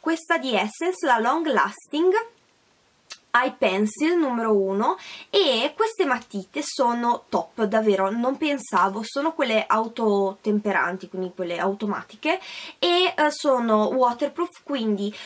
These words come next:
voi le mettete e loro si fissano in una maniera assurda, quindi dovete metterla e subito poi andarla a sfumare. Io vado a metterla proprio tra le ciglia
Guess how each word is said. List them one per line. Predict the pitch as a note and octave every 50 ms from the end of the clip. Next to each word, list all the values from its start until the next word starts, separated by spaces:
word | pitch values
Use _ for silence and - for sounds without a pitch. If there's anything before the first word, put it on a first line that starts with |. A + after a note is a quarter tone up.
| - -
voi | - C4+ D4 C#4 A#3+ G#3 A3 A3+
le | B3+ C4+ B3+ A3 - -
mettete | B3+ D4 E4 - - _ - C#4 A#3+ A#3 A3+ - - C4+ C4 C4 C4 C4
e | - B3+ A#3
loro | A3+ A3+ A3+ A#3 A#3+ A3+
si | A3+ - A3+ G#3
fissano | - - A3+ G#3+ - - - - A#3+ A3+ A3 A3
in | A3 G#3+
una | G#3 G#3 G3+
maniera | G3+ G3+ G3+ G#3 G#3 G#3 - - -
assurda, | A3 A3 - - - - A3 G3+ F#3 F3+ F#3+ F#3 F#3 G3+ G#3 G#3+
quindi | - B3 A#3 A3+ G#3+ G#3+
dovete | G#3+ G#3+ A3 G#3+ - A3+ G#3+ - - _ -
metterla | - B3+ D4+ D#4+ - - F#4 F4+ F4 F4 E4+ E4 -
e | - A#3 A#3 A#3+ A#3
subito | - - C#4 A#3+ A3 B3+ A#3 C#4 C4
poi | C4+ - G3+ F#3+ F#3+ G3 G#3+ A#3 A#3 - - - -
andarla | - - A#3 A3 G#3 G#3+ G#3
a |
sfumare. | G#3 - - - G3+ F#3+ F#3 G3 G#3 G3+ F#3+ G3+ - - - - - -
Io | - C#4+ D#4+ F4 F#4 G4 F#4+ - -
vado | A3+ A#3 G#3+ G#3 G3 G#3 G#3+ - -
a | A3 G#3+ G#3
metterla | G#3 G#3+ G#3+ G#3+ - A3 G#3 G#3 G#3+ G#3 G#3 G#3 -
proprio | - A3+ A3 C4 C4
tra | - C#4 B3 A3+
le | A3 G#3+ G#3+
ciglia | - - - A3 G#3 G3 G3+ G3 G#3+ A#3+ D4